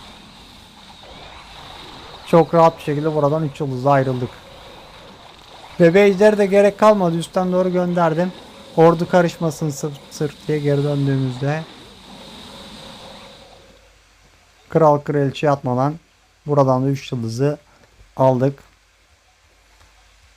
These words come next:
Bir tane inşaatçımı boşta bıraktım. Kastım ganimetle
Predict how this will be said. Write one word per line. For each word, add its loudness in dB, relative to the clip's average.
Bir 0
tane 6
inşaatçımı 2
boşta 0
bıraktım. -2
Kastım -2
ganimetle -2